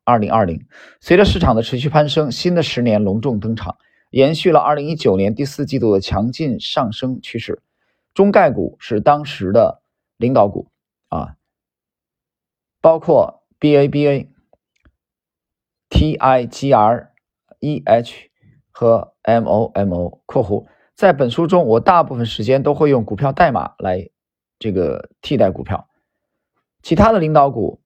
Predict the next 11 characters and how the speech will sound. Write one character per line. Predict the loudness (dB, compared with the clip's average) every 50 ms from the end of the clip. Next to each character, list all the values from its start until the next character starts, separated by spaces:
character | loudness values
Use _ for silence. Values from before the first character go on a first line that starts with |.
| -2 0
包 | 2 2 2
括 | 0 2 2 2 0 0 -4 _
L | 2 2 4 4 4
I | 4 2 2
T | 2 -2 -2 -2 -4 -6
E | -6 -8 -10 _ _ _ _
和 | -8 -4 0 0 0 -2
P | -2 -8 -8 -8 -6 -2
Y | 0 2 2 2 2
P | -2 -4 -4 -2 0
L。 | 0 0 -2 -4 -8